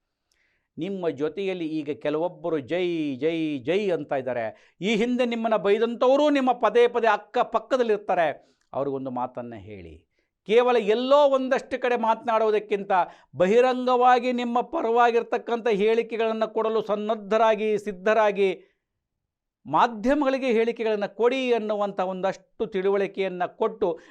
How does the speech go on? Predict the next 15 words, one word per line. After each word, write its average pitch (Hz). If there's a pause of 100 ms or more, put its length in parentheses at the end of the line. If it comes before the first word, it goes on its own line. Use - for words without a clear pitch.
(120)
ನಿಮ್ಮ 208
ಪರವಾಗಿದ್ದಾರೆ 247
ಅನ್ನುವಂಥದ್ದನ್ನ 233
ಬಹಿರಂಗವಾಗಿ 220
ತೋರಿಸೋದಕ್ಕೆ 196
ಮುಂದೆ 175
ಬರೋದಕ್ಕೆ 165
ಹೇಳಿ. 110 (1200)
ನೆನ್ನೆ 175
ಎರಡು 175 (120)
ಅಂಶಗಳು 190
ನಿಮ್ಮ 175
ಗಮನಕ್ಕೆ 170
ತರಕ್ಕೆ 156
ಇಷ್ಟಪಡ್ತೇನೆ. 123